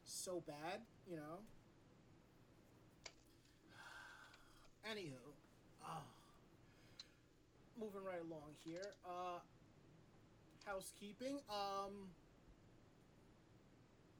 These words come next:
as we, as we start to come down to the end of Wrath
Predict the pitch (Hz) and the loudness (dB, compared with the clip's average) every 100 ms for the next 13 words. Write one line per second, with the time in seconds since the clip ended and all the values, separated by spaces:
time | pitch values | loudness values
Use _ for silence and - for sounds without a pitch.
0 | - - - - - - - - - - | -16 -14 -14 -14 -16 -16 -16 -16 -16 2
1 | 214 254 247 220 240 165 - 220 226 254 | 10 12 12 8 0 -2 6 8 8 6
2 | - 247 240 233 240 220 196 208 214 208 | 8 6 6 2 0 4 6 6 6 4
3 | 220 202 196 170 175 185 190 - 170 165 | 0 0 0 4 6 6 2 4 6 8
4 | 165 160 147 - - - - - - - | 6 4 0 -10 -12 -12 -14 -14 -14 -14
5 | - - - 151 202 196 190 | -14 -12 -8 12 12 12 12